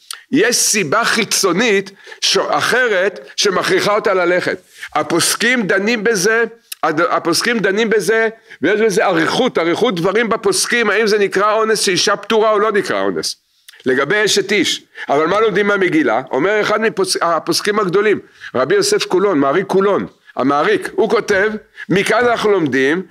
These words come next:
שבאמת אישה נאסרת באונס נסיבתי." למה? כי, כי היא אמרה לו, "כאשר עבדתי, עבדתי." מכאן, המעריק קולון אומר, "מכאן שאישה כן נאסרת באופן כזה". אבל יש בזה, יש בזה ש-,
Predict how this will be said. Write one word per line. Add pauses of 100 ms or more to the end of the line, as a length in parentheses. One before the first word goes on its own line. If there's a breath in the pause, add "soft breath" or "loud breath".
(140 loud breath)
שבאמת
אישה
נאסרת
באונס
נסיבתי." (240)
למה? (720 loud breath)
כי, (300)
כי
היא
אמרה
לו,
"כאשר
עבדתי,
עבדתי." (400 loud breath)
מכאן, (160)
המעריק
קולון
אומר,
"מכאן
שאישה
כן
נאסרת
באופן
כזה". (880 loud breath)
אבל
יש
בזה, (100)
יש
בזה
ש-,